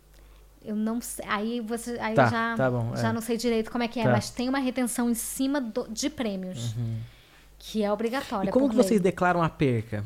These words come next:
Speaker 2: Porque vocês perdem também, uma vez ou outra deve perder.
Speaker 1: É, mas aí não
Speaker 2: Só que cê, cês perdem, só que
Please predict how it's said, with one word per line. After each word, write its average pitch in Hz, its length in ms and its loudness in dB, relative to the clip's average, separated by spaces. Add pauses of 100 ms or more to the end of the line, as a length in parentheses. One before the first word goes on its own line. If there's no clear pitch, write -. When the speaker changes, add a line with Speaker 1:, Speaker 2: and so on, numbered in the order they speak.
Speaker 2:
Porque 160 220 -6
vocês 320 240 0
perdem 262 340 4
também, 127 280 -2
uma 135 140 0
vez 127 200 2
ou 127 80 2
outra 151 160 -2
deve 254 120 0
perder. 277 440 0 (400)
Speaker 1:
É, 196 260 -2
mas 196 240 -6
aí 208 260 -6
não 226 520 -8 (240)
Speaker 2:
Só - 160 -2
que - 240 -8
cê, - 280 -4
cês 135 240 -2
perdem, 160 380 0
só 151 140 -6
que 143 240 -8